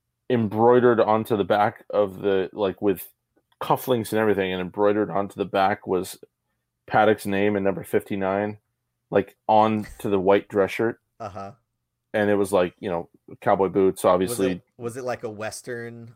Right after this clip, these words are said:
Speaker 2: uh,
Speaker 1: Yes,
Speaker 2: white button-up
Speaker 1: yes.
Speaker 2: shirt?
Speaker 1: Yeah,
Speaker 2: Yes,
Speaker 1: yeah, yeah,
Speaker 2: yeah.
Speaker 1: Western, yeah.
Speaker 2: Yeah.
Speaker 1: I mean, not Western in, like, you know, it didn't have, I don't know,
Speaker 2: It
Speaker 1: whatever
Speaker 2: didn't
Speaker 1: the
Speaker 2: have
Speaker 1: weird
Speaker 2: the, the,
Speaker 1: Western
Speaker 2: the per-, the pearl buttons?
Speaker 1: No, but it, yeah, it wasn't pearl snap, but it, I don't know, it did look very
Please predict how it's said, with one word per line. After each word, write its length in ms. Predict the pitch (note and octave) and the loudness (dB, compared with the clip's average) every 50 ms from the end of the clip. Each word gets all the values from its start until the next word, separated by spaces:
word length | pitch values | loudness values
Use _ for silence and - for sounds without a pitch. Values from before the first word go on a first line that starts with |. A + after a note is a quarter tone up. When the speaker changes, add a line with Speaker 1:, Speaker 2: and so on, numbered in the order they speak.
| _ _ _ _ _ _ _ - | _ _ _ _ _ _ _ -12
Speaker 2:
uh, 120 | A#2+ A2+ B2+ | -4 2 4
Speaker 1:
Yes, 160 | D3 C3 A2+ | 4 4 4
Speaker 2:
white 220 | - G#2+ - - | 0 -6 -8 -8
button-up 280 | - - C3 B2+ G#2 F#2 | -4 2 4 4 4 4
Speaker 1:
yes. 100 | - - | 0 -8
Speaker 2:
shirt? 260 | - B2 A#2+ A#2+ B2 | -8 -8 -6 0 4
Speaker 1:
Yeah, 220 | C3+ B2 G#2+ G2+ G2 | 6 8 8 8 8
Speaker 2:
Yes, 80 | G2+ | 6
Speaker 1:
yeah, 80 | G2+ F#2 | 4 2
yeah, 60 | F#2 F2+ F2 | 2 0 0
Speaker 2:
yeah. 60 | F#2+ G2+ | 2 2
Speaker 1:
Western, 300 | G2 F#2+ - - F#2+ F#2+ - | 2 0 0 -6 -6 -4 -2
yeah. 200 | A2 G2+ E2 - _ _ _ - | -2 -2 -2 -4 _ _ _ -18
Speaker 2:
Yeah. 140 | A2 G2+ - - | -18 -14 -4 0
Speaker 1:
I 60 | - | 4
mean, 280 | E3 E3+ E3 D#3 - E3+ | 4 4 4 4 4 4
not 240 | F#3 G#3 G3+ - | 4 4 4 2
Western 420 | D3 D3+ E3 D#3+ - - D#3+ D3+ C3+ | 2 2 2 2 2 0 0 0 2
in, 160 | B2+ B2 A#2+ | 2 0 2
like, 260 | G#2+ G2+ G#2 - - | 2 2 2 0 -4
you 120 | - B2 A2 | -8 -4 -2
know, 80 | F#2+ | -2
it 100 | F#2+ F#2 | -2 -2
didn't 220 | F2+ A2 G#2 G2+ F#2+ | -4 -6 -8 -6 -4
have, 320 | G2+ G2+ G2 F#2+ F2 - - - _ _ _ _ _ _ _ _ _ _ _ _ - G2+ - - - | 0 0 0 0 -2 -6 -18 -20 _ _ _ _ _ _ _ _ _ _ _ _ -16 -16 -16 -12 -10
I 120 | G#2 G2 | -10 -8
don't 120 | F#2+ F2+ F2 | -6 -6 -6
know, 40 | |
Speaker 2:
It 60 | F2 E2+ | -4 0
Speaker 1:
whatever 200 | F#2 F#2+ G2 F2+ | 2 2 2 2
Speaker 2:
didn't 100 | F#2 F#2+ | 2 0
Speaker 1:
the 40 | F2+ | 0
Speaker 2:
have 80 | F2+ | 2
Speaker 1:
weird 180 | G2 G2 G2 F#2+ | 2 2 2 2
Speaker 2:
the, 20 | F2+ | 4
the, 60 | G2 | 4
Speaker 1:
Western 300 | G#2 F#2+ - - G#2+ G#2 | 4 4 4 2 -2 -2
Speaker 2:
the 60 | G2+ | -2
per-, 80 | - - - _ _ _ - | -6 -12 -16 _ _ _ -12
the 100 | B2+ A#2+ | -12 -10
pearl 240 | - - C#3+ B2+ A#2+ | -8 -4 -2 -2 -2
buttons? 560 | A2+ A#2 A#2 A#2+ B2 B2+ C3+ C#3 - - - _ _ _ _ _ - | -2 -4 -8 -8 -12 -18 -18 -18 -18 -18 -18 _ _ _ _ _ -6
Speaker 1:
No, 340 | - D3 D#3 E3 F3 E3+ E3+ | 0 2 4 6 8 8 8
but 120 | D3 D#3 D3+ | 8 6 4
it, 100 | D3 - | 4 2
yeah, 280 | C#3 B2+ A#2+ A2 G2+ G2+ | 4 8 8 10 10 10
it 100 | G2+ G2 | 8 6
wasn't 320 | G#2+ A#2 A2+ A2 - - | 4 2 0 -2 -10 -8
pearl 200 | - - A#2+ G#2+ | 0 0 0 0
snap, 360 | - - A#2 G#2+ G2+ - - - | 0 0 0 0 0 0 0 4
but 200 | A2+ G#2+ - - | 4 4 4 2
it, 200 | - C3 B2+ - _ _ _ _ _ - | -2 -2 -2 -2 _ _ _ _ _ -2
I 100 | - C3 | 0 2
don't 120 | A#2+ G2+ F#2+ | 2 2 2
know, 100 | G2+ A2+ | 0 -2
it 100 | A2+ - | -2 2
did 240 | - D3 C3+ A#2 A#2 | 2 2 4 4 4
look 220 | B2 B2 G#2+ - | 2 2 2 0
very 440 | - G#2 A2+ A2 G#2+ G#2 G2+ F#2 | 0 2 4 4 4 2 0 -2